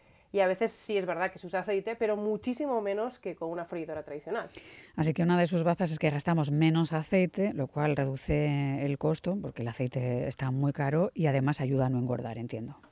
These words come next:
Speaker 1: Sí, eso es, porque al final bañar en aceite un alimento para su cocinado implica que éste absorba un diez por ciento de su peso en grasa frente a las freidoras de aire, o sea, las freidoras clásicas.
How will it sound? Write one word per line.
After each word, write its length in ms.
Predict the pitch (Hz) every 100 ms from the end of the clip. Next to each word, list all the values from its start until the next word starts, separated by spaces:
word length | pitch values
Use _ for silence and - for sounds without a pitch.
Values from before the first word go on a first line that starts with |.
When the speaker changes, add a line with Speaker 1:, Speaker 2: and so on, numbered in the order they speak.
| _ _ _ _ _ _ _ _
Speaker 1:
Sí, 140 | - 277
eso 160 | 233
es, 100 | 196
porque 200 | 196 185
al 40 | 185
final 260 | 190 208
bañar 300 | 240 220 214
en 180 | 226 220 208
aceite 260 | 220 208
un 80 | 208
alimento 500 | 196 190 214 214 185
para 160 | 175 175
su 120 | 190
cocinado 560 | 175 - 175 190 214 -
implica 520 | 202 175 190 214 208
que 160 | 185
éste 200 | 190 -
absorba 380 | 208 - 196 190
un 100 | 202
diez 160 | 196 202
por 220 | - 180
ciento 240 | 196 196
de 60 | 180
su 100 | 175
peso 220 | 160 170
en 100 | 165
grasa 360 | 165 175 175 - _ _
frente 260 | - 208 185
a 20 |
las 140 | 175 -
freidoras 480 | 165 156 175 175
de 100 | 165
aire, 260 | 151 151 156
o 60 | -
sea, 100 | 151
las 100 | 151
freidoras 380 | 151 143 151 -
clásicas. 480 | 196 196 165 190